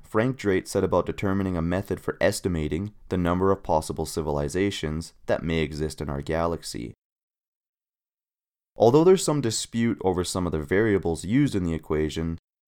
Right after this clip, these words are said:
the Drake equation estimated that there should be between one thousand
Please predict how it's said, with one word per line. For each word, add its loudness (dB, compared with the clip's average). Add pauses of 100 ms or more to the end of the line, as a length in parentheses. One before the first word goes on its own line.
(140)
the -2
Drake 2
equation -2
estimated -2
that -4
there -2
should -6
be -4
between -4 (100)
one 2
thousand 2